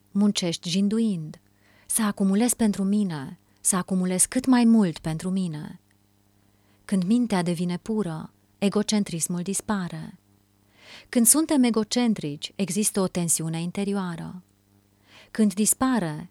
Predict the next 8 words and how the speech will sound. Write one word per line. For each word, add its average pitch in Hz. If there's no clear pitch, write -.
atunci 180
începi 170
să 185
servești. 180
Orice 262
muncă 254
ai 175
face, 175